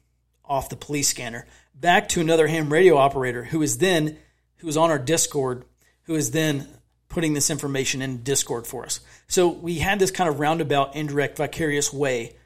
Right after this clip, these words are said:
of still getting information from the local police scanner, even though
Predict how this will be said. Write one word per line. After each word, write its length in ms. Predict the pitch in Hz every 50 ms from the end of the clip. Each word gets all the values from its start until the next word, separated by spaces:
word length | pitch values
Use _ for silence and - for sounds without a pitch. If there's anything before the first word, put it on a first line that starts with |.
| _ _ _
of 80 | 156 139
still 400 | - - - - 214 220 208 180
getting 340 | 131 123 165 180 175 165 160
information 520 | 160 156 - 151 147 143 143 139 - 143
from 160 | 127 - 151
the 80 | 135 127
local 240 | 131 143 139 - 123
police 320 | - - 151 156 170 165
scanner, 340 | - - 143 127 127 127 123 -
even 320 | 165 175 160 160 147 135
though 460 | 127 151 151 147 135 123 123 120 -